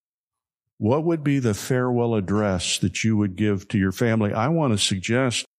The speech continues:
that every day you're creating a farewell address if you die tomorrow. Today is the farewell address if you die this week. Today's the farewell address, perhaps, of what you would describe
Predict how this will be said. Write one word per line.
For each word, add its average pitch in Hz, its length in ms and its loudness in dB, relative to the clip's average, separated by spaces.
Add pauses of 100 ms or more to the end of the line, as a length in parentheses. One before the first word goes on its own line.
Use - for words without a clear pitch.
(360)
that 113 160 2
every 135 380 0
day 113 540 0
you're 107 180 2
creating 113 800 0
a 113 80 0
farewell 123 480 0
address 131 500 -2
if 131 160 -2
you 120 80 2
die 117 220 2
tomorrow. 151 580 0 (1500)
Today 165 720 4
is 160 300 0
the 151 120 0
farewell 185 640 2
address 160 480 -2
if 151 160 -2
you 147 80 2
die 151 300 2
this 165 280 -2
week. 208 520 0 (1800)
Today's 165 360 4
the 156 140 0
farewell 180 560 2
address, 165 400 0
perhaps, 143 580 0
of 131 140 0
what 151 300 2
you 165 160 -2
would 156 180 2
describe 151 540 0